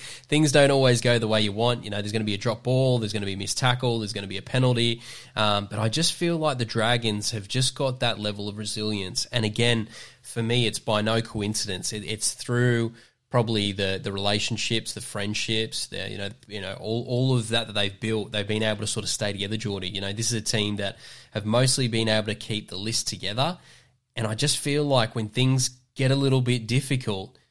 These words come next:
you can see that bond, you can see that connection, and you can see the team willing to fight out of it. It, it's nothing,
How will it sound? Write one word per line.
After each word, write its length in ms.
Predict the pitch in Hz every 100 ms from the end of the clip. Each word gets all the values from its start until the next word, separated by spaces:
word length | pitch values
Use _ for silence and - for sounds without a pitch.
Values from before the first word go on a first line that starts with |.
| _ _ _
you 100 | 113
can 140 | 107 113
see 200 | 131 127
that 220 | 127 120
bond, 420 | 113 110 110 113
you 120 | -
can 100 | 104
see 160 | - 120
that 180 | 120 127
connection, 600 | 113 113 - 113 101 95
and 100 | 107
you 60 | 104
can 140 | 110
see 180 | - 113
the 100 | 107
team 260 | - 110 104
willing 220 | 107 101
to 40 |
fight 320 | 98 107 98 95
out 180 | 101 107
of 100 | 87
it. 140 | 92
It, 120 | 101
it's 220 | 123 127
nothing, 440 | 131 143 165 143